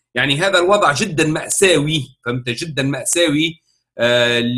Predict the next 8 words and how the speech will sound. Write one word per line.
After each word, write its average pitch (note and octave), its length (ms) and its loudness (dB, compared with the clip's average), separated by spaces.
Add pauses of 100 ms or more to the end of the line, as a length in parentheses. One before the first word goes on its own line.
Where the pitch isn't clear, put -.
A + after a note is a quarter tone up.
(260)
لكل G3 420 -2
إنسان D#3+ 500 2
خرج D#3+ 440 0
من C3+ 160 0
الإسلام، D3 540 0
وهم D3 480 2
بالعشرات D3+ 680 0
الآلاف D3+ 480 2